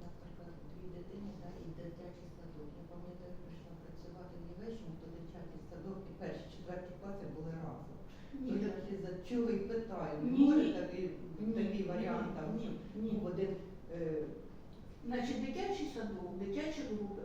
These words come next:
Speaker 2: дошкільна фінансується за кошти місцевого бюджету. І вони ніяк не соєдиняються з першими, четвертими класами.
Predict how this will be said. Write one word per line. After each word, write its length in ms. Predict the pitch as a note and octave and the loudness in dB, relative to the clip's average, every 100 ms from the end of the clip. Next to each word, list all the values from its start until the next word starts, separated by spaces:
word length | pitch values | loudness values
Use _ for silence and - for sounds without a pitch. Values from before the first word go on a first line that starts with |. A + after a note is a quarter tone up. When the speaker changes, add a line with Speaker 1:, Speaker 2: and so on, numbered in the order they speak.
| F#3+ | -4
Speaker 2:
дошкільна 460 | F#3+ F#3+ G3 E3+ - | -4 -4 -6 -4 -6
фінансується 680 | - F3 - C#4+ F#4 - G#3 F#3 | -8 -8 -4 -2 -2 -2 -4 -6
за 200 | - A#3+ | -6 -4
кошти 280 | D4+ C#4+ C#4 C#4 - - - - - F#3+ | -4 -2 -4 -4 -6 -10 -10 -10 -8 -8
місцевого 580 | F#3 F#3+ F#3 F#3+ G#3 G3+ | -8 -8 -4 -4 -4 -4
бюджету. 420 | D#3+ - D#3 D#3 - - - - - - - - - - - - - - - - - - - - - - - - - - - - - - - A#3 | -6 -8 -10 -10 -12 -12 -12 -10 -10 -10 -12 -12 -12 -12 -12 -10 -10 -10 -12 -10 -10 -10 -10 -10 -12 -10 -10 -10 -10 -10 -10 -10 -10 -12 -10 -4
І 40 | A3 - G3+ | -2 0 0
вони 220 | G#3+ G3+ | 2 2
ніяк 440 | G3+ G3+ G3 F#3+ - - G3 | 4 2 0 -2 -4 -6 -8
не 80 | F#3+ | -8
соєдиняються 720 | - - - G#3+ C#4+ D#4 - - | -8 -8 -6 -4 0 0 -2 -6
з 40 | - | -8
першими, 400 | G#3+ B3 - G3+ - - | -6 -4 -4 -6 -6 -8
четвертими 540 | - - - - - - | -10 -10 -10 -8 -8 -8
класами. 400 | - - - - | -10 -10 -10 -12